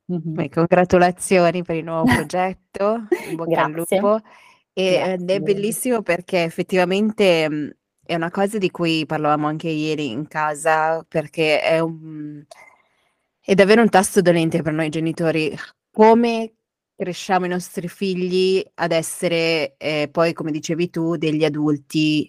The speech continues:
Speaker 2: sicuri, degli adulti liberi, degli adulti capaci, perché spesso non si capisce mai qual è il,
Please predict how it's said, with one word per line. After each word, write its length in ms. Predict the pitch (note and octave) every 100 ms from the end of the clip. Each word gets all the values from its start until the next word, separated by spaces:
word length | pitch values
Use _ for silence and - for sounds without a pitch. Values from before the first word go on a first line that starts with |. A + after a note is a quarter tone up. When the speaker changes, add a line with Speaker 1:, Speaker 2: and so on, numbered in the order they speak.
| - _ _
Speaker 2:
sicuri, 840 | - - E3+ - B3 G#3+ D3+ C#3+ C#3+
degli 180 | C#3+
adulti 400 | D3 D#3+ D#3 D#3 D3+
liberi, 400 | F3+ E3+ D#3 D3
degli 180 | D3 D3+
adulti 480 | D#3 E3 - E3+
capaci, 440 | - D#3 D3 D3+ E3+
perché 260 | E3+ F#3+ F3+
spesso 420 | - G#3+ - G#3
non 140 | F#3
si 100 | F3+
capisce 400 | F3+ F3 E3 F#3+
mai 260 | F3 E3+ F3
qual 240 | - F3+
è 100 | D#3+
il, 220 | E3 E3